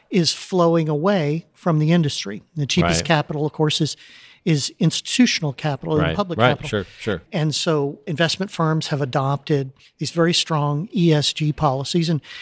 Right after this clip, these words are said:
Speaker 1: and again, for those of our friends out there who don't know what we're talking about, E S G is environmental, social, and governance.
Speaker 2: Right.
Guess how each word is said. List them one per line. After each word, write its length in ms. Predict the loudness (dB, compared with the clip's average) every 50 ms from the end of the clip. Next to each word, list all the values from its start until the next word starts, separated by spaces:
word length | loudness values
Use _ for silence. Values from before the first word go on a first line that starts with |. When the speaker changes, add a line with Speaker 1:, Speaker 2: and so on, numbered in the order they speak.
| -14 -6 -2
Speaker 1:
and 100 | -2 2
again, 220 | 2 2 2 2
for 160 | 0 -2 0
those 200 | 2 2 2 2
of 80 | 0 0
our 100 | -2 -2
friends 360 | -2 0 0 2 2 2 2
out 200 | 2 0 0 0
there 380 | 2 2 2 4 2 2 0 -2 -6 -14 -20 -20 -20 _ _ -4
who 280 | -2 -2 0 0 -2 0
don't 160 | 0 2 2
know 100 | 4 4
what 140 | 2 2 0
we're 80 | -2 -4
talking 400 | 0 0 0 0 2 2 2 2
about, 380 | 4 2 2 0 0 -2 -4 -6 -14 -20 -20 -20 _ _
E 140 | 2 4 4
S 160 | 4 2 0
G 220 | -2 -2 0 2 2
is 140 | 2 0
environmental, 880 | -4 -4 -2 -2 0 0 0 0 0 2 2 2 2 2 0 0 -2 -2
social, 600 | -4 -6 -2 0 2 2 2 2 0 -2 -2 -2
and 180 | -2 -4 -2 0
governance. 760 | 2 2 2 2 0 0 -2 -2 -4 -4 -4 -4 -4 -6 -8 -4
Speaker 2:
Right. 320 | -2 0 0 0 0 -4